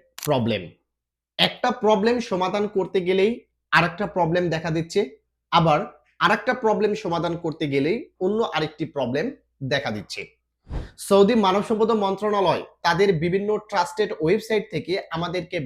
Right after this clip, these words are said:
বারবার সতর্ক করতেছে, আমরা যেন কোনো প্রতারক চক্রের ফাঁদে পা না দিই। এখন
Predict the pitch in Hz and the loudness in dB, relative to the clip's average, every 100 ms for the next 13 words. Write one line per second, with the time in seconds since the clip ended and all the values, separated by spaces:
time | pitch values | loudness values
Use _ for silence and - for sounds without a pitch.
0 | 117 156 156 175 156 160 160 - - 151 | -2 2 2 2 0 0 0 -6 -8 -6
1 | 160 151 160 131 - 165 190 233 - _ | -4 -6 -6 -8 -8 -10 -6 -8 -10 _
2 | _ 143 151 185 196 160 151 226 - _ | _ -2 0 2 2 2 0 -4 -8 _
3 | _ 190 196 233 - 165 170 175 175 - | _ -4 0 0 -2 -4 -2 -2 -4 -6
4 | 156 - 156 151 - 139 123 123 165 - | -6 -4 -4 -4 -4 -4 -2 -2 -4 -6
5 | _ _ - 143 135 113 101 98 - _ | _ _ -4 0 0 -2 -6 -8 -14 _
6 | _ _ _ _ _ 165 226 | _ _ _ _ _ 0 0